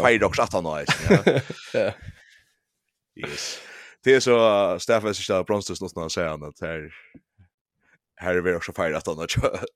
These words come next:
Speaker 2: <laughs> kö-, också.
Speaker 1: Ja. Vi, eh, vi fär-, färra till, eh, till det som vi har sett och ni har tagit som kör, eh, to värst, eh, to långt och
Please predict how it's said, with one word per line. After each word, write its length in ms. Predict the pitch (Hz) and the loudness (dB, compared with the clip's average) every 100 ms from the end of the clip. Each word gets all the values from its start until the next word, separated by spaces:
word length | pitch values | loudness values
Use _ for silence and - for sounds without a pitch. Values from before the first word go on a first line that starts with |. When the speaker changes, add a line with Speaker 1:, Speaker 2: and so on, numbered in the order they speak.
| - | -18
Speaker 2:
<laughs> 400 | _ - - - | _ -20 -20 -6
kö-, 140 | - 139 | -2 -2
också. 260 | 92 - - _ _ - - _ _ _ | -4 -14 -20 _ _ -20 -20 _ _ _
Speaker 1:
Ja. 220 | 110 95 - - - - - - - - - | -2 -2 -4 -12 -18 -20 -20 -20 -20 -20 -2
Vi, 160 | 123 | 2
eh, 480 | 127 110 120 117 113 | 4 6 6 8 6
vi 120 | 120 | 4
fär-, 340 | 123 - 135 120 | 2 6 6 6
färra 260 | 139 120 | 8 6
till, 320 | 101 113 107 104 | 6 2 4 4
eh, 420 | 101 95 85 78 - | 6 6 2 0 0
till 180 | 110 | 0
det 160 | 101 101 | 4 2
som 120 | 104 | 0
vi 240 | 98 85 95 | -2 -2 0
har 140 | 98 | 2
sett 200 | 92 101 | 2 0
och 120 | 101 | 0
ni 100 | 98 | 0
har 100 | 92 | 0
tagit 160 | 90 95 | 2 0
som 140 | 95 90 | -2 -4
kör, 440 | 90 78 67 65 65 60 | -4 -2 -4 -2 -2 -4
eh, 60 | 55 50 - _ _ | -8 -14 -20 _ _
to 200 | - 110 | 0 2
värst, 380 | 110 107 - - | 4 4 2 0
eh, 440 | 104 98 90 69 65 50 - - | 2 4 4 2 -2 -6 -12 -4
to 240 | 120 110 107 | 2 4 4
långt 220 | 113 107 | 4 4
och 320 | 104 101 95 | 4 4 4